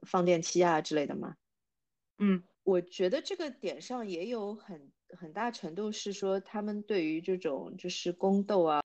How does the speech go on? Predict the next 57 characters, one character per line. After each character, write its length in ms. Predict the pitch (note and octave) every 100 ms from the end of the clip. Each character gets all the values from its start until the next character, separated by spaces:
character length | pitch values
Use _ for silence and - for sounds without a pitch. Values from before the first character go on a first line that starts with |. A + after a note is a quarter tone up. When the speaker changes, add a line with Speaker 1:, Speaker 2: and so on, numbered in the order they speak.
| D3
Speaker 1:
包 120 | F3+
括 180 | F3+ F#3
就 140 | F3
是， 200 | F#3+ - - - - - -
我 120 | F3+
觉 100 | F3+
得 140 | G#3+
是 160 | D4 D4
政 320 | C4+ D#4 A#3+
治 340 | A3+ G3 E3 E3+
上 380 | - G#3+ F3+
的 240 | E3+ D#3 D3
成 260 | - D#3+
熟 160 | F3+ F#3
度 180 | F#3 A#3
的 120 | D3
问 180 | C3+ C3+
题。 360 | - - - -
就 140 | G#3+
是 200 | A3 -
什 60 | G3
么 140 | D3
呢？ 160 | D#3 F3+
其 200 | F3+ A#3
实 120 | B3+
你 240 | C#4 E3 E3+ _
不， 100 | - -
呃， 240 | E3+ D#3+
不 140 | - A#3
装 180 | C4+
电 140 | C#4+ A#3
梯 180 | A3+ B3+
很 180 | E3 E3
好 140 | F3
解 200 | F3+ -
释， 280 | - - - _ _ -
因 140 | B3+
为 200 | C#4+ C#4
第 200 | C4+ C#4
一 100 | D4
次 240 | D#4 - B3
的 80 |
暴 240 | G#3+ B3+ G#3+
动 400 | A3 G#3 F#3 F#3 _
说 240 | - - A#3+
起 160 | -
来 100 | D3
就 100 | F3
是 140 | G#3 F#3
当 220 | F#3 F#3
Deep 200 | G#3+ F#3+
的 120 | D3
人 460 | D3 C3+ C#3 D3 - -
发 180 | - G#3
动 200 | A#3 F#3
的 80 | C#3
嘛。 220 | F2